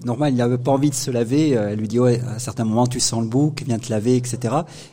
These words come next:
Et puis après, quand il a croisé Valentine, c'est lui qui demande à se laver. Donc forcément, euh,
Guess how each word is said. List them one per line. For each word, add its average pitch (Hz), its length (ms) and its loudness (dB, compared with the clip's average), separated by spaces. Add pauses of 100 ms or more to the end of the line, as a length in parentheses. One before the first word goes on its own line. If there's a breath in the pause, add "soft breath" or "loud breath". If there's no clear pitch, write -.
(100)
Et 110 80 -4
puis - 160 -2
après, 127 280 2
quand 127 220 -2
il 117 140 -2
a 107 260 0
croisé 120 320 0
Valentine, 117 540 2
c'est - 160 -4
lui 123 160 -2
qui 123 100 -6
demande 117 320 0
à 104 60 -2
se - 160 -4
laver. 123 240 0
Donc 107 160 -6
forcément, 131 480 -6
euh, 113 40 -6